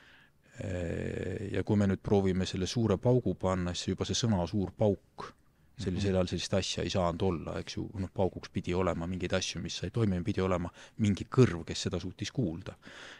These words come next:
Speaker 1: Et kas me tahame või ei taha, selle matemaatilise mudeli, mis on loodud, me oleme tegelikult, me räägime sellest, kas ta on vale või õige, see on omaette teema. Eh, ja ma ei hakka seda vaidlustama, ma olen absoluutselt ebakompetentne selles osas.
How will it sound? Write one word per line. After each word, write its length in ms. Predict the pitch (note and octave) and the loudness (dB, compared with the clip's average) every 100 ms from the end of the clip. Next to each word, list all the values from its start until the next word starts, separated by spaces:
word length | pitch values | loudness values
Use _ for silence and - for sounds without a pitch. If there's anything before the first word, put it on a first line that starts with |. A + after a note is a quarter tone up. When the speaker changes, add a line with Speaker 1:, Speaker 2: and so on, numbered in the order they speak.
| - | -10
Speaker 1:
Et 100 | - | -10
kas 140 | - - | -8 -4
me 120 | F2 | 0
tahame 500 | - B2 A2 F#2+ F#2 | 4 4 4 2 0
või 160 | F#2 F2+ | 0 0
ei 20 | |
taha, 460 | B2 B2+ G#2 F#2+ - - - - - | 0 2 2 2 -2 -20 -20 -20 -10
selle 200 | - F#2+ | -2 0
matemaatilise 800 | F#2 F2+ G2 G#2 A2+ - F2 F#2+ | 2 2 4 4 4 0 -2 0
mudeli, 500 | F#2+ B2+ G2+ F2 F2+ | 2 4 2 2 0
mis 180 | F2+ - | -4 -2
on 120 | F#2+ F#2+ | 0 4
loodud, 520 | B2+ C3 F#2+ F#2 - - - - - - | 6 6 4 2 -6 -12 -20 -20 -16 -4
me 100 | G2+ | 0
oleme 280 | G2+ F#2 F#2 | 2 0 2
tegelikult, 840 | A2+ A2 F#2 F#2 - F2 - - - | 2 2 2 0 -2 -4 -4 -6 2
me 80 | G2+ | 4
räägime 220 | G#2 F2+ | 4 2
sellest, 180 | F#2+ - | -2 -6
kas 80 | - | -8
ta 60 | - | -2
on 60 | F#2+ | 4
vale 160 | G2 F2+ | 4 4
või 200 | F#2+ D#2+ | 2 0
õige, 80 | - | -4
see 60 | F2+ | -4
on 60 | |
omaette 320 | E2+ E2 - F2 | -2 -4 -2 -2
teema. 280 | E2+ - - - - - - | -2 -6 -10 -12 -14 -16 -8
Eh, 540 | G2 F2 E2+ F2 F2 | -4 -2 -2 -2 -2
ja 120 | F2 | 0
ma 120 | F2 F2 | 2 2
ei 80 | |
hakka 140 | F2 F2+ | 0 0
seda 180 | F#2+ F2+ | 0 4
vaidlustama, 500 | G#2 F#2+ - - E2+ | 4 2 -8 -4 -2
ma 180 | E2+ E2+ | -2 -2
olen 160 | E2+ - | -2 -4
absoluutselt 480 | F#2 F#2+ E2+ - - | -4 -2 -2 -4 -4
ebakompetentne 840 | F2+ E2 F2 - - G2 F2+ F#2+ F#2 | -2 -2 -4 -6 0 0 0 -6 -6
selles 240 | F#2 F2+ | -6 -4
osas. 240 | F2+ F2+ | -4 -6